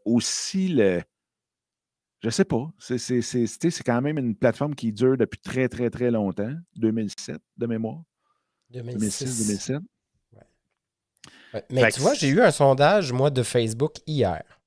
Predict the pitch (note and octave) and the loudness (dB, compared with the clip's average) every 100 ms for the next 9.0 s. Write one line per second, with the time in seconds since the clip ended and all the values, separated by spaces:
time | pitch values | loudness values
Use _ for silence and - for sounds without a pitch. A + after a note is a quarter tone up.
0 | _ _ _ - - _ - B2+ D3+ - | _ _ _ -20 -20 _ -4 0 0 0
1 | D#3 C#3+ B2+ F3+ C3+ B2 C3 A#2 B2 A2 | 0 0 -2 -6 -4 -4 -4 -4 0 -2
2 | - - D#3+ D#3+ C#3+ - B2 A#2 F3 - | 0 2 4 4 2 0 2 2 0 -10
3 | _ _ _ _ _ _ A2+ A2+ - C#3+ | _ _ _ _ _ _ -6 -2 0 0
4 | A2+ G#2+ G#2+ A2 - - A#2+ G#2+ A#2 E3 | 0 0 0 -2 -6 -4 -2 -2 -4 -6
5 | - E3 D#3+ A2+ G#2 - F3 D3+ - D#3 | -6 -4 -2 -2 -2 2 4 4 2 -2
6 | B2 A2+ A2 D#3 E3 B2 A#2+ B2 - _ | 0 2 2 2 2 4 4 4 -2 _
7 | _ _ A2 B2+ F3 E3+ D3+ B2+ C3+ B2 | _ _ -2 2 2 2 2 4 2 2
8 | A2+ D3+ E3+ D3 C3 C#3 A#2+ G#2+ C3+ - | 2 4 4 2 -2 -2 -4 -4 -6 -8